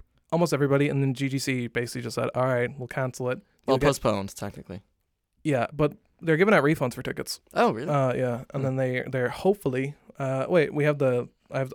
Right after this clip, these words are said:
Speaker 1: I'll read the, um, press release.
Speaker 2: Oh, yeah.
Speaker 1: I'm on the wrong, wait, I'm on the wrong Google f-, Drive. After close consult, <sighs> fuck. <laughs>
Speaker 2: <laughs>
Speaker 1: G D Cs, this is their, uh, statement from their website.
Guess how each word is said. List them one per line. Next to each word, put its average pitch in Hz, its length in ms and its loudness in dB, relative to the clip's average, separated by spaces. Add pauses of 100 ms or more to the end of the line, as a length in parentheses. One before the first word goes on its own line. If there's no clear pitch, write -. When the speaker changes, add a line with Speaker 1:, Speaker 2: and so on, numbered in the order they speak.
Speaker 1:
I'll 135 100 0
read 135 200 -2
the, 117 220 -6
um, 113 420 -8 (420)
press - 260 -8
release. 110 400 -12 (140)
Speaker 2:
Oh, 101 120 -6
yeah. 73 140 -10 (160)
Speaker 1:
I'm 123 100 -6
on 120 120 -2
the 113 60 -2
wrong, 117 520 -4 (240)
wait, 127 300 -8 (500)
I'm 127 80 -8
on 120 100 -4
the 117 80 -6
wrong 117 360 -6
Google 117 400 -12
f-, - 420 -18
Drive. 113 420 -6 (1400)
After 214 240 4
close 233 300 2
consult, 226 420 2 (240)
<sighs> - 220 -20
fuck. - 180 -18 (320)
<laughs> 156 800 6
Speaker 2:
<laughs> - 20 -16
Speaker 1:
G 160 120 4
D 151 60 0
Cs, 131 340 0
this 143 160 0
is 139 80 -6
their, 131 240 6
uh, 120 220 2
statement 117 360 -2
from 117 140 -6
their 110 120 -4
website. 117 220 -4